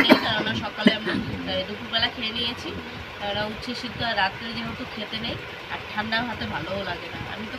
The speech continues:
খাই না। আর এখন মাছের ঝোল দিয়ে খাওয়া দাওয়া হবে। তা খাওয়া দাওয়া সেরে কালকে দোকানটা খুলতেই হবে, কেননা দোকানটা যেহেতু বন্ধ গে-, করাটাও আমাদেরও যেমন কষ্ট, ওদেরও কষ্ট। তা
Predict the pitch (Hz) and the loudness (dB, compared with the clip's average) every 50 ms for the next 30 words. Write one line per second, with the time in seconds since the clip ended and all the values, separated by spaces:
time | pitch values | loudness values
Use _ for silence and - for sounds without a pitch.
0 | - - 226 233 247 233 226 - - - - - - - - - - - 143 - | 0 2 2 2 2 0 0 -2 -2 -4 -4 -8 -8 -8 -8 -8 -8 -8 -8 -6
1 | - - 185 190 196 196 226 226 220 214 208 202 - 233 208 214 226 226 226 226 | -2 0 0 0 0 -2 -4 -2 0 0 -2 -2 -2 -6 -6 -4 -4 -4 -4 -4
2 | 226 240 240 254 247 - 240 220 214 208 202 214 214 226 233 240 240 240 302 - | -2 -2 -2 -2 -2 0 2 2 2 2 2 0 0 0 0 0 0 0 0 -2
3 | - - - - - - - - - - - - 220 214 220 214 220 226 240 - | -2 -6 -8 -8 -8 -8 -6 -4 -4 -4 -2 2 4 4 4 4 2 -2 -2 -2
4 | 262 233 - 254 254 - 247 208 196 202 208 214 208 214 202 220 220 226 - - | -4 -2 -2 -2 -2 0 2 2 2 2 0 -2 -4 -4 -2 -2 -2 -2 0 -4
5 | 233 226 - - 220 220 214 - - 247 247 247 233 220 208 202 196 196 196 196 | -4 -4 -4 -6 -6 -6 -4 -2 0 0 0 2 0 -2 -2 -2 -2 -2 -2 -2
6 | 202 208 214 214 214 214 214 - - - - - - - - - - 214 208 214 | -2 -2 -2 0 -2 -2 -2 -4 -8 -10 -10 -8 -8 -8 -8 -6 -6 -4 -2 0
7 | 220 214 214 - 233 226 226 220 220 208 202 226 226 226 226 220 233 196 202 202 | 0 0 0 2 2 4 4 4 2 0 -4 -4 -4 -6 -4 -6 -6 -4 0 0
8 | 190 196 214 220 226 226 220 202 - - - - - - - - - - - - | 0 0 -2 -4 -4 -4 -4 -4 -6 -6 -8 -8 -10 -8 -8 -8 -8 -8 -8 -10
9 | - - - 226 226 233 233 233 233 262 262 262 262 254 240 226 226 226 240 240 | -8 -4 0 2 6 6 6 6 6 4 4 6 6 4 4 4 4 2 -2 -2
10 | 233 254 247 247 254 254 - - - - - 247 240 247 262 254 - 247 247 247 | -2 -2 -2 0 -2 -2 -4 -4 -6 -4 -4 -4 -2 -2 -4 -4 0 0 0 0
11 | - - 302 285 269 240 214 220 226 226 233 226 - 196 - - - - - - | 0 0 2 2 2 2 0 -2 -2 -2 -2 -2 -2 -2 -2 -2 -6 -6 -8 -8
12 | - - - - - - - - - - - - - - - | -8 -8 -8 -8 -8 -8 -10 -10 -10 -8 -8 -8 -8 -6 -6